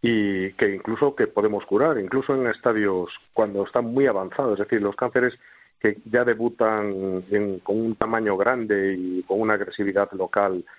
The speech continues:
grande. Pero el, yo creo que el problema más importante, y es hacia el que tú estás apuntando, el, el, el problema más importante es el impacto que tienen nuestros tratamientos. Es decir, que tenemos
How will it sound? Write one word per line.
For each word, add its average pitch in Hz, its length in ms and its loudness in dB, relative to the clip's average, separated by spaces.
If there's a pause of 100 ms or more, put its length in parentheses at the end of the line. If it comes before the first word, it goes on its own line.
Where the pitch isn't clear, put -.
(300)
grande. 98 400 -2
Pero 120 340 0
el, 104 400 2
yo 120 100 2
creo 156 140 2
que 147 100 2
el 135 120 0
problema 131 380 2
más 120 200 -2
importante, 107 720 -2 (420)
y 110 100 2
es 107 120 0
hacia 107 240 2
el 101 220 0
que 92 520 0
tú 110 140 2
estás 107 260 0
apuntando, 101 720 0 (400)
el, 113 640 4
el, 113 200 2 (160)
el 110 120 0
problema 143 300 2
más 165 200 0
importante 139 720 0 (440)
es 127 220 4 (180)
el 120 160 2
impacto 135 480 -2
que 123 80 0
tienen 117 420 0
nuestros 107 340 -2
tratamientos. 113 600 0
Es 120 100 -6
decir, 117 140 -2
que 107 140 2
tenemos 143 520 0